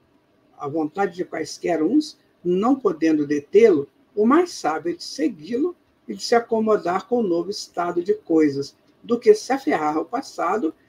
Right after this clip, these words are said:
que se degringola com risco de cair junto. Kardec, ele tava fazendo esse comentário, acredito,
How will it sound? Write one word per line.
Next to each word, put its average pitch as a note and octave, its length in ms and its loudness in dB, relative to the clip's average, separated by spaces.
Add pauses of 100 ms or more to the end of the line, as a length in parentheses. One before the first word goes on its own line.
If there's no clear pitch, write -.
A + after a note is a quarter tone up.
(160)
que G#3 100 6
se G3+ 160 0
degringola F#3+ 880 -2 (180)
com C#4 160 4
risco F#3 460 0
de - 160 -12
cair F3+ 540 -2
junto. C3+ 440 -8 (460)
Kardec, B3 640 2
ele G#3 180 6
tava E3+ 520 -4 (440)
fazendo D#3+ 360 -6
esse D3 180 -6
comentário, D#3+ 680 -6
acredito, F3 480 -10